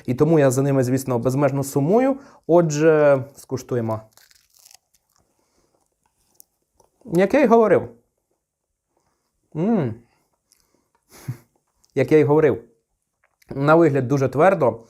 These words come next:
а насправді кусається дуже легко і пережовується дуже легко. Якщо кероб значно довше у вас пролежить, чим потрібно,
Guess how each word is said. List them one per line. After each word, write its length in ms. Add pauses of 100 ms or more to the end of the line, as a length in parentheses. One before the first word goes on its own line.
(240)
а 200
насправді 600
кусається 480
дуже 240
легко 320
і 40
пережовується 600
дуже 240
легко. 380 (260)
Якщо 320
кероб 320
значно 420
довше 300
у 60
вас 180
пролежить, 440
чим 120
потрібно, 480